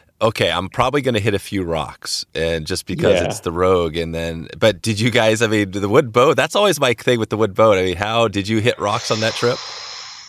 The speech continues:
Speaker 2: Oh my gosh. Yeah, we had some fun. Uh, I mean, I, I almost, I mean, I, I can remember one t-, <laughs> one time where I was rowing and we got, we were both high siding. We were pushed up a wall, and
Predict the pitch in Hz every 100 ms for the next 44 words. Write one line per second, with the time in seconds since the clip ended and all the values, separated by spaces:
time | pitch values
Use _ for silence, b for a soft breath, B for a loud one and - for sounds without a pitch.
0 | B _ _ - 104 80 87 87 85 87
1 | - 104 107 131 143 139 107 104 - 98
2 | 95 92 - 110 110 120 123 120 113 117
3 | b b b _ _ _ - 101 90 101
4 | 107 107 101 95 92 - - - _ _
5 | _ 117 117 127 147 151 147 135 175 170
6 | 151 143 143 143 147 135 139 139 139 135
7 | - 131 156 143 131 127 113 113 113 113
8 | 120 113 - 104 104 104 104 101 101 107
9 | 117 110 113 104 101 - _ b b b
10 | b - 131 131 113 131 120 120 107 104
11 | 107 98 98 104 104 107 107 - 113 -
12 | 101 95 - - 101 104 101 101 95 98
13 | - - 113 110 107 113